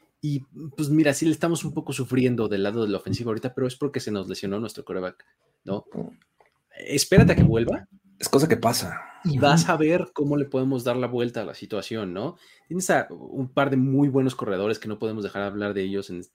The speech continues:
Speaker 1: o sea, Jonathan Taylor, Nyheim Hines, este, eh, se complementan muy bien. Eh,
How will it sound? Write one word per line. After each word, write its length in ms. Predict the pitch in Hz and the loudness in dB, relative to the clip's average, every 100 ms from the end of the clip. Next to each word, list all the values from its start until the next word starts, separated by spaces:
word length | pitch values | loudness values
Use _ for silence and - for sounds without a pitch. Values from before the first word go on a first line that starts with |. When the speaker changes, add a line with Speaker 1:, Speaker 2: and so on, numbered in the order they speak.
| - | -18
Speaker 1:
o 80 | 90 | -16
sea, 180 | 85 92 - - _ | -10 -10 -12 -18 _
Jonathan 380 | - 107 107 98 | -6 -6 -4 -6
Taylor, 300 | 107 104 107 | -2 0 0
Nyheim 300 | 95 110 104 | -2 -4 -4
Hines, 440 | 101 98 104 98 - - - | -2 -2 -2 -4 -8 -18 -6
este, 540 | 104 104 107 104 78 104 | -4 -2 0 0 0 -8
eh, 80 | - _ _ | -14 _ _
se 140 | - - | -10 -6
complementan 540 | 117 110 104 127 120 | -4 -2 0 0 0
muy 140 | 113 107 | 0 -2
bien. 320 | 110 110 110 _ _ - | -2 -4 -6 _ _ -12
Eh, 320 | 101 101 | -6 -6